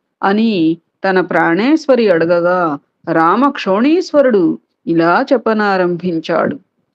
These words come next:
"దేవి, ఇది పరమరహస్యం, అయినప్పటికీ చెబుతాను వినుము. పరమ పావనుడైన ఆ ఏకపాద రుద్రుడు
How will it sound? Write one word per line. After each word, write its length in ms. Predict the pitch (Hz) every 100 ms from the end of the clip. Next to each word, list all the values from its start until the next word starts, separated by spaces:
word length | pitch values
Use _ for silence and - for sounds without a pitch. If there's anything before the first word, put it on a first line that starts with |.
| _ - -
"దేవి, 640 | 190 214 208 202 214 214 226 _ _ _ 233
ఇది 180 | 226
పరమరహస్యం, 1200 | 240 240 226 285 370 302 254 233 - 190 156 208 _ _ _ -
అయినప్పటికీ 840 | 185 262 330 370 370 339 339 320 277
చెబుతాను 520 | 214 214 214 196 170
వినుము. 500 | 170 165 185 156 147 _ _ _ _ 190
పరమ 320 | 180 220 254
పావనుడైన 800 | 220 196 208 302 349 349 330 285
ఆ 360 | 254 233 220
ఏకపాద 640 | 196 180 180 247 302 302 254
రుద్రుడు 600 | 226 196 165 160 160